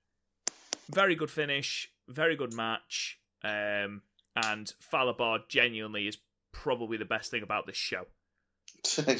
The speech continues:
Speaker 2: Yeah, definitely one of.
Speaker 1: Yeah, which is depressing when you think <laughs> about who is on the Impact roster, but nevertheless.
Speaker 2: Certainly not the next part.
Speaker 1: No. Um,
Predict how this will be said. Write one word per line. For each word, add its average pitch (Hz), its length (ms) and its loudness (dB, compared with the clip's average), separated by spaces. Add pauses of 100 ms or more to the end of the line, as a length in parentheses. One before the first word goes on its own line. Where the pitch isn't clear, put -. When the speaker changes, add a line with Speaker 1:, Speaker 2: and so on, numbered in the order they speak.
(300)
Speaker 2:
Yeah, 104 160 2
definitely 110 320 8
one 104 180 8
of. 98 260 4 (420)
Speaker 1:
Yeah, 151 200 4 (280)
which - 440 -2 (440)
is 143 260 -2
depressing 156 520 -2
when 110 140 -8
you 98 60 -12
think 113 180 -12
<laughs> - 0 -
about 135 180 -2
who 147 180 2
is 131 120 -4
on 113 100 -4
the 110 140 -2
Impact 110 300 -2
roster, 156 440 -4
but 143 160 -2 (580)
nevertheless. 104 560 -2
Speaker 2:
Certainly - 920 6
not 127 220 4
the 127 60 6
next 107 380 2
part. 101 340 4 (720)
Speaker 1:
No. 208 420 0 (220)
Um, 165 480 2